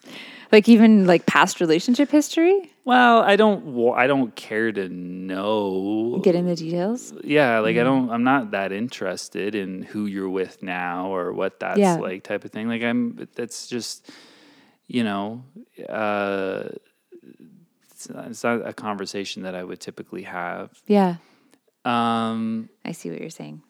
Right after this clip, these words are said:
Speaker 2: but yeah, so the, it's just like, uh, yeah, I don't like it.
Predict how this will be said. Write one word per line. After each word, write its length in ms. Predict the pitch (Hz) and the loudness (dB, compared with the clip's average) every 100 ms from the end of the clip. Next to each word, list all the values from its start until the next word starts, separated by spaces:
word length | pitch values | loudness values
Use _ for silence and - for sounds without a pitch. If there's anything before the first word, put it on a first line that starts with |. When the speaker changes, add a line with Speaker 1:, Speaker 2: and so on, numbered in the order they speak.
| _ - | _ 0
Speaker 2:
but 100 | 175 | 2
yeah, 220 | 196 110 | 2 0
so 240 | - 147 | 0 0
the, 260 | 151 175 165 165 | 0 -4 -4 -6
it's 160 | 160 | -8
just 200 | - 165 | -8 -4
like, 340 | 160 - - - | -4 -4 -10 -20
uh, 160 | - - - - _ _ _ _ _ 127 - 139 | -20 -20 -20 -20 _ _ _ _ _ -18 -18 -20
yeah, 240 | - 139 117 | -6 -6 -4
I 80 | 143 | -8
don't 160 | 151 139 | -4 -2
like 220 | 120 - | -2 -4
it. 140 | 120 | -10